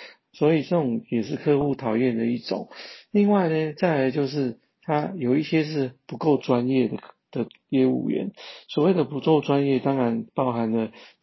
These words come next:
呃，本身对专业技术方面的不够专业。另外还有一种所谓的不专业，就是在准备一些相关的文件也是不够专业。也就是说，像我们有时候会需要一些规格的东西，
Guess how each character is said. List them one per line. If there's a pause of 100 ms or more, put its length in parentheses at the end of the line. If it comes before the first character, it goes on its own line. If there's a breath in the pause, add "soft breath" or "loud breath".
呃，
本
身
对
专
业
技
术
方
面
的
不
够
专
业。 (340 loud breath)
另
外
还
有
一
种
所
谓
的
不
专
业，
就
是 (300 loud breath)
在
准
备
一
些
相
关
的
文
件 (460 loud breath)
也
是
不
够
专
业。 (240 soft breath)
也
就
是
说， (320 loud breath)
像
我
们
有
时
候
会
需
要
一
些
规
格
的
东
西，